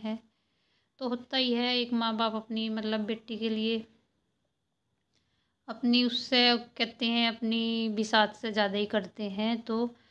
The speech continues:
इधर मैं सामान निकाल निकाल के दे रही हूँ इनको। और ये ले आई हूँ मैं बर-, बोरा उठा के बर्तनों का, और एक ये ले आई हूँ, और जो छोटे मोटे थे वो निकाल के ले आएंगे।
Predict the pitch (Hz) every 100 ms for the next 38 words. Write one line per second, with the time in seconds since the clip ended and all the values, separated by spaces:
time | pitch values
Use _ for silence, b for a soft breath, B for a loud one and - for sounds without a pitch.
0 | b b b b 240 220 226 233 233 226
1 | 226 226 220 226 220 220 220 220 214 226
2 | 220 220 220 214 233 220 220 240 233 220
3 | 220 214 214 214 208 226 226 233 B B
4 | 214 196 220 220 196 214 208 208 208 208
5 | 190 202 208 202 208 202 208 254 269 208
6 | 202 196 208 202 202 202 202 202 254 220
7 | 220 220 220 226 220 220 220 - 226 220
8 | 214 220 214 214 220 220 220 220 247 285